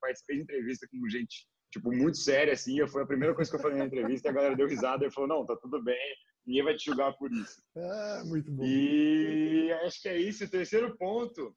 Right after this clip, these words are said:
Speaker 1: cara, eu sou daquele tipo que gosta muito de umas frases de impacto, assim, sabe? Que
Speaker 2: Certo.
Speaker 1: vê umas frases que fica com elas gravadas, assim.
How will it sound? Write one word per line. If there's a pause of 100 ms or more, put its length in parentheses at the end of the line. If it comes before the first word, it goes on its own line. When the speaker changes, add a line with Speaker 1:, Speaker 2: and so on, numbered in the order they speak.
(140)
Speaker 1:
cara,
eu
sou
daquele
tipo
que
gosta
muito
de
umas
frases
de
impacto,
assim,
sabe? (440)
Que
Speaker 2:
Certo.
Speaker 1:
vê
umas
frases
que
fica
com
elas
gravadas,
assim.